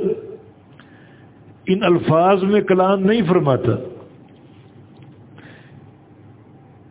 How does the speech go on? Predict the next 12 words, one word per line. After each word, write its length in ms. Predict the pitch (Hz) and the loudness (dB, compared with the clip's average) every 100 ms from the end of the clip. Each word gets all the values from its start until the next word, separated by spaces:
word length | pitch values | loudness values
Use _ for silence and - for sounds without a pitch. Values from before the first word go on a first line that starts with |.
| - - - - - - - | -20 -20 -20 -20 -20 -8 0
کلام 300 | 160 180 190 | 2 2 0
نفسی، 520 | 196 214 185 139 95 - - - - - - - - - - - - | -2 -4 0 0 0 -10 -16 -20 -20 -20 -20 -20 -20 -20 -20 -20 -10
جو 180 | 123 185 | 2 2
اس 100 | - | 2
کے 140 | - | 2
اندر 360 | 165 151 151 143 123 117 - - - - - - - - - | 2 2 2 0 -2 -6 -8 -14 -20 -20 -20 -20 -20 -20 -6
کوئی 260 | 185 214 180 | 0 0 2
چیز 300 | 165 160 151 | 2 4 2
ہے، 60 | |
کوئی 260 | 143 180 180 | 2 2 2
بات 340 | 147 147 143 | 2 2 2
ہے، 120 | 131 | -2